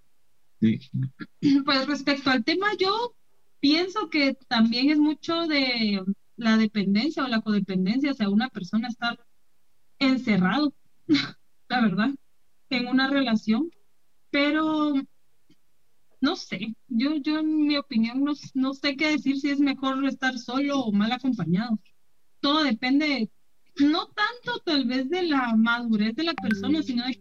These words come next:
Speaker 2: cómo quiere estar. Porque a veces, o sea, estar solo te pone triste y estar acompañado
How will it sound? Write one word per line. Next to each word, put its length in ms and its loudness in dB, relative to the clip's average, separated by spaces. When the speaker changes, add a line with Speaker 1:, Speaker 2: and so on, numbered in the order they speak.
Speaker 2:
cómo 300 0
quiere 280 0
estar. 360 -4
Porque 280 0
a 80 0
veces, 440 -2
o 100 2
sea, 140 2
estar 280 2
solo 380 -2
te 100 -4
pone 280 2
triste 600 -4
y 140 4
estar 200 0
acompañado 520 -2